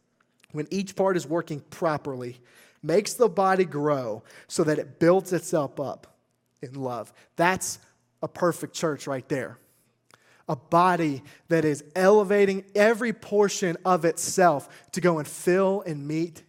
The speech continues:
needs. That's a beautiful picture of the church. And we're getting the first examples of the church here in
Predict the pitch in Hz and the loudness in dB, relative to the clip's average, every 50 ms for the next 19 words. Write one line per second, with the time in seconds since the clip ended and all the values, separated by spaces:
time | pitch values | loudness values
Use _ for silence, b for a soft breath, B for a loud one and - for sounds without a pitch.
0 | _ - 135 139 147 160 170 160 135 113 - _ - - - - _ _ _ _ | _ -18 -12 -6 -4 -2 -2 -2 -4 -8 -12 _ -16 -16 -16 -18 _ _ _ _
1 | _ _ _ _ _ _ _ _ _ _ _ _ - 170 196 214 208 - 226 190 | _ _ _ _ _ _ _ _ _ _ _ _ -2 0 0 0 0 0 -2 -2
2 | 151 175 190 185 160 - 156 - - 165 - - 156 127 127 123 - - 160 139 | -2 -4 -6 -6 -6 -8 -12 -12 -10 -12 -10 -10 -12 -12 -12 -14 -10 -8 -8 -8
3 | 123 - B B B B B - 180 160 151 147 135 131 175 208 226 226 220 196 | -10 -14 B B B B B -8 -6 -6 -6 -8 0 4 4 4 6 4 2 0
4 | B B B B - 151 - - - 185 190 185 190 - 196 160 135 123 160 165 | B B B B -10 -10 -6 -4 -2 -2 -2 -2 -2 -2 -4 -4 -2 -4 -4 -2
5 | 170 170 175 151 135 135 135 - - b b b b b b - 170 175 190 170 | -2 -2 -4 -6 -10 -10 -12 -14 -18 b b b b b b 0 0 2 0 0
6 | 160 170 165 - - 190 175 165 156 - - - b b b b b - - 185 | -4 -8 -8 -6 -6 -4 -4 -4 -4 -6 -12 -16 b b b b b -10 -4 0
7 | 185 190 196 185 190 190 190 185 180 175 170 | 2 2 2 2 2 0 -2 0 0 0 -2